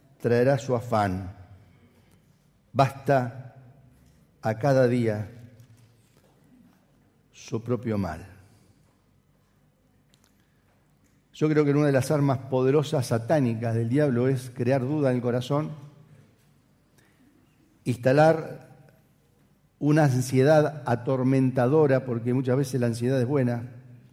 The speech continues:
y la preocupación es necesaria,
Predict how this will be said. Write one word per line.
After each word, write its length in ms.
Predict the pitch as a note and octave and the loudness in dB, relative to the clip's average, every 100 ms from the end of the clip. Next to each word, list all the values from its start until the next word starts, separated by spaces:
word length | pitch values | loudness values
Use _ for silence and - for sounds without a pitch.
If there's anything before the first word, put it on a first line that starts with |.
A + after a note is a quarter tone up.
| _ _ _ _ _ | _ _ _ _ _
y 80 | A2 | -4
la 100 | A#2 | -2
preocupación 760 | A2+ A2+ A2+ A#2 A2 D3 B2+ A2+ C3 - - - - | -2 -4 -2 -4 0 0 0 -4 -12 -16 -20 -20 -4
es 120 | A#2+ | -2
necesaria, 800 | A#2+ A2+ G#2 B2 A#2+ A2 A2+ A2+ | -2 -4 -2 0 2 0 -4 -8